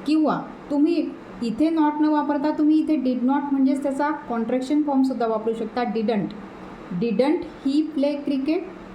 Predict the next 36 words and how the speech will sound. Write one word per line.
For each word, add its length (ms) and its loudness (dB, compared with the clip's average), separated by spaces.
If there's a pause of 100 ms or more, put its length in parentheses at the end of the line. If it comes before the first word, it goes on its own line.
(720)
तो 80 0
क्रिकेट 420 -2
खेळला 240 0
नाही 300 0
का? 100 0
म्हणजे 440 -2
तुम्ही 260 2
दोन्ही 380 2
प्रकारे 420 -2
हा 180 -6
प्रश्न 340 -4 (600)
विचारू 380 0
शकता. 260 -8 (560)
तर 80 -2
अशा 280 -2
प्रकारे 380 0
आजच्या 460 -4
या 80 0
व्हिडिओमध्ये 480 0
आपण 420 -2 (140)
सिम्पल 340 -2
पास्ट 300 -2
टेन्स 220 2
म्हणजे 300 2
साध्या 400 -2
भूतकाळातील 640 -2 (500)
yes 280 0
no 80 2
type 280 -2
question 260 -2
म्हणजेच 480 -2
हो 100 -2
किंवा 260 -2
नाही 300 0
स्वरूपाचे 400 0
प्रश्न 380 -2